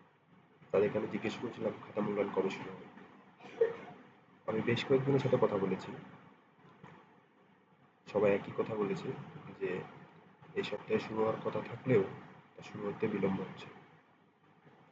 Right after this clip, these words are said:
তাদের কাছে বিলম্বের কারণ জানতে চাইলে তারা দেশে চলমান পরিস্থিতির কথা বলেন।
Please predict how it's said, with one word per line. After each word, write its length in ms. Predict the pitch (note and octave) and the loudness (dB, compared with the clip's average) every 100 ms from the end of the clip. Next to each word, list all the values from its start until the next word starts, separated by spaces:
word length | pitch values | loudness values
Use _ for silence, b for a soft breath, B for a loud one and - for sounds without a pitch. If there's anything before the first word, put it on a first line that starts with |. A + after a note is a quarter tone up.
| - - - - - - - - - - | -20 -20 -20 -20 -20 -20 -20 -20 -16 0
তাদের 200 | A2+ A#2 | 4 8
কাছে 400 | A#2+ - B2 G#2 - - - - - - - _ - - A2+ | 6 6 4 4 2 -10 -18 -20 -20 -20 -20 _ -20 -10 0
বিলম্বের 340 | A#2+ A#2 A#2 | 2 4 4
কারণ 180 | A#2 A2+ | 4 2
জানতে 260 | A2+ A2 A#2 | 4 2 4
চাইলে 220 | B2 A2+ | 4 4
তারা 340 | G#2 G2 F#2+ - - - - - - _ - - | 4 4 2 -2 -12 -18 -20 -20 -20 _ -20 -10
দেশে 200 | A2+ - | -8 -2
চলমান 280 | G#2+ A2+ A2+ - | 4 4 4 0
পরিস্থিতির 380 | A2 - G#2+ G#2+ | -4 -6 -12 -4
কথা 160 | - - | -4 -4
বলেন। 140 | G2 | -8